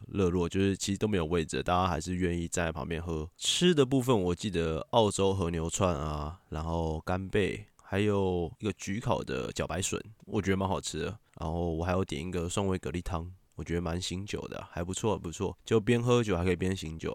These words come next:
还 OK。那这次国中同学会，我也发现一件事，就是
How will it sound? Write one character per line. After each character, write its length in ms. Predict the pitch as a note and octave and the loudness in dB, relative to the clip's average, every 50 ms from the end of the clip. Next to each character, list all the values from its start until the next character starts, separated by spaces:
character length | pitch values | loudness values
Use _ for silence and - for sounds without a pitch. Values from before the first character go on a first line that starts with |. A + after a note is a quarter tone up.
| - - | -6 -6
还 160 | - D#2+ F2 | -6 -4 -4
OK。 300 | F2 G#3+ - F#2+ F#2 G2+ - | -4 -2 -2 -4 -4 -4 -2
那 140 | - F3 E3+ | 2 2 2
这 180 | D#3+ - F3+ D#3+ | 4 6 4 4
次 260 | - - D#3+ D3+ C#3 B2+ | 6 6 6 4 4 4
国 240 | - G#2+ G#2+ G#2+ G#2+ | 4 4 4 4 4
中 200 | - B2 B2 B2+ | 4 4 2 2
同 200 | A2+ G2+ F#2+ F#2+ | 2 0 0 0
学 120 | F#2+ F#2+ | 0 0
会， 220 | F#2+ G#2 A2+ F#2+ | 0 2 2 2
我 180 | F2 - F#2+ F#2+ | 2 2 2 0
也 80 | E2 E2 | 0 0
发 220 | - F2 E2+ F#2 | 0 0 0 2
现 180 | F#2 G2 F2+ E2 | 2 0 0 0
一 60 | D#2+ | 0
件 180 | E2+ E2+ E2+ | 0 -2 -2
事， 200 | E2 - E2+ D2+ | -2 -2 -4 -4
就 160 | B1 - F#2 F2 | -2 0 0 0
是 280 | F2+ G2 G2 F#2 F2 | 2 2 2 0 0